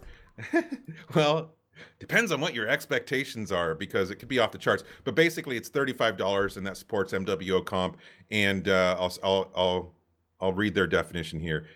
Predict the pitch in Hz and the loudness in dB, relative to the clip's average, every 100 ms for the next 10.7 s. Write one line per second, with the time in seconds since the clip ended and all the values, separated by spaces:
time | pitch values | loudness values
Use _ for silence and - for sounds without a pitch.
0 | - 95 95 98 120 117 - 101 92 90 | -2 0 0 0 0 0 -2 0 2 4
1 | 90 85 87 82 82 80 - - - _ | 2 2 0 0 2 0 -2 -10 -20 _
2 | _ - 175 170 - 143 104 95 95 95 | _ 4 6 4 -4 -8 -4 -2 -2 -4
3 | 87 76 - - - - - 78 90 101 | -8 -8 -10 -20 -20 -20 -20 -20 -16 -10
4 | 101 - 98 - - 330 - - 117 117 | -10 -10 -14 -4 2 2 0 -12 -4 -2
5 | 110 110 107 101 98 80 95 95 85 - | 2 2 2 0 -2 -2 -4 -4 -10 -10
6 | - - 107 92 90 104 82 78 - - | -14 -4 -2 0 2 2 0 -4 -18 -20
7 | _ 85 85 85 82 104 101 98 92 98 | _ -8 -6 -6 -8 -8 -6 -2 -2 -2
8 | 78 90 95 85 73 76 110 - 85 78 | -6 -4 -2 -2 -6 -4 -2 -2 -4 -6
9 | 80 82 82 92 - 87 80 - - 85 | -4 -6 -4 -4 -2 -2 -4 -6 -6 -4
10 | 80 92 87 85 85 78 76 | -2 0 -2 -2 -2 0 -2